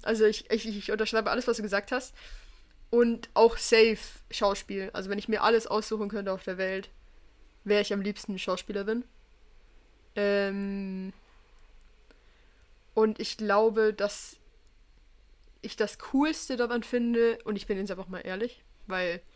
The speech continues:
ich kann leider nicht sagen, dass ich das Coolste daran finde, dass ich Einfluss auf Politik hab oder irgendwelche Meinungen machen kann oder viel Geld hab, um es an Leute zu spenden, sondern ich glaube, das Coolste, was ich daran finde,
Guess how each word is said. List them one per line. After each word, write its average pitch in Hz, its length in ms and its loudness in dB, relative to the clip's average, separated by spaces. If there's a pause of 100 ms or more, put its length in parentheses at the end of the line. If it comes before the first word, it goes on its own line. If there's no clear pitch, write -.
(420)
ich - 240 -8
kann 208 220 0
leider 202 240 2
nicht 196 160 -6
sagen, 196 220 0
dass 196 120 -8
ich 208 100 -8
das 196 200 -6
Coolste 214 320 -2
daran 196 260 -4
finde, 202 280 -6
dass 196 160 -8
ich - 300 -8 (500)
Einfluss 202 400 0
auf 202 160 -4
Politik 208 640 -6
hab 202 420 -8
oder 190 380 -4
irgendwelche 196 400 -4
Meinungen 196 400 -4
machen 196 240 -8
kann 190 380 -8
oder 190 500 -6
viel 202 220 -8
Geld 190 220 -6
hab, 208 120 -8
um 190 180 -8
es - 140 -12
an 196 100 -8
Leute 190 240 -6
zu 196 100 -14
spenden, 208 440 -10
sondern 196 280 -6
ich 196 80 -14
glaube, 202 200 -2
das 202 180 -6
Coolste, 262 380 -2
was 214 140 -2
ich 202 100 -10
daran 208 260 -2
finde, 220 440 -2